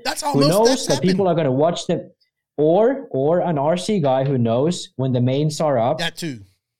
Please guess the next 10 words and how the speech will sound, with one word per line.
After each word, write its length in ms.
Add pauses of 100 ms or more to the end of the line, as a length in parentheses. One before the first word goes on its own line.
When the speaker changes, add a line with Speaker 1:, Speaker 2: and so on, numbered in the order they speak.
Speaker 2:
uh, 440 (440)
people 280
are 80
going 220
to 80
watch 380
it, 200 (140)
and 140
they 100
know, 340